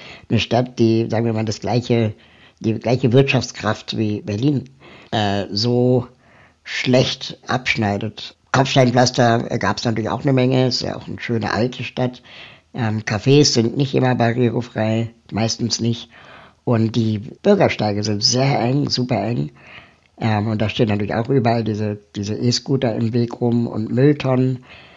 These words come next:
sodass man dann sehr viel Zeit auf der Straße verbringt, was in einer Großstadt wie Paris auch nicht ungefährlich ist.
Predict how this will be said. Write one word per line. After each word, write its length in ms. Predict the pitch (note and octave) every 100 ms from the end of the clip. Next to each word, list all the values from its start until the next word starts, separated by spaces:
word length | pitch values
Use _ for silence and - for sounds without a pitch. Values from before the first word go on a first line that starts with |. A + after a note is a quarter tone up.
| _
sodass 360 | - A#2+ A#2+ -
man 120 | B2
dann 260 | A#2+ B2 B2
sehr 180 | B2+
viel 180 | C3+ C#3+
Zeit 240 | A#2+ C3+ C#3
auf 100 | C3+
der 80 |
Straße 380 | B2+ - C3+ A#2+
verbringt, 560 | - G2+ F#2 G2 A#2 -
was 360 | G#2+ - - - - - - _
in 120 | G2+
einer 200 | G2 G2+
Großstadt 400 | G2+ A2+ - G#2+
wie 100 | A2+
Paris 460 | G2+ G2+ G#2 A2+ -
auch 260 | G#2+ G#2+ -
nicht 220 | A#2 -
ungefährlich 640 | A#2+ G#2+ - - - -
ist. 220 | - -